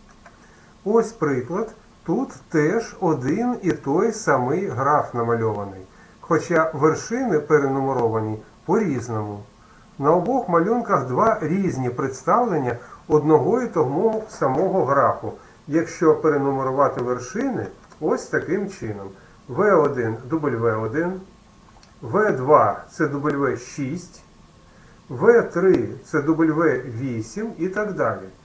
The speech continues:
В-, В чотири — це В три. Так? Перша, друга, третя, четверта і, відповідно, п'ята, шоста, сьома, восьма. Ось такі графи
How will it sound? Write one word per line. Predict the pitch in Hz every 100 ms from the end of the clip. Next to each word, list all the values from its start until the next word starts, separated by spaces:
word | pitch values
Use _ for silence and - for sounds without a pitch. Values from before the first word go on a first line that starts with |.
| - - -
В-, | 123 151 160 165 160 151 147
В | 139 160
чотири — | 147 - - 214 269 240
це | - 190
В | 196 160 143 135 175
три. | 175 113 95 - -
Так? | 147 175 - - - - - -
Перша, | 180 151 117 110 - 117
друга, | 117 120 151 151 127 107 104 - - - -
третя, | 139 139 113 107 113
четверта | 110 143 120 120 120 113 113 208 233 - - -
і, | 294
відповідно, | 233 - 185 175 165 151
п'ята, | 147 143 147 123 131 120
шоста, | - 190 202 - 120
сьома, | - 139 123
восьма. | 107 92 92 - - - - - - - - - - - - - - - - - - - - - - - - - - - - - - - -
Ось | 214 269 - - -
такі | 190 190 202 196
графи | 160 208 262 262 123 110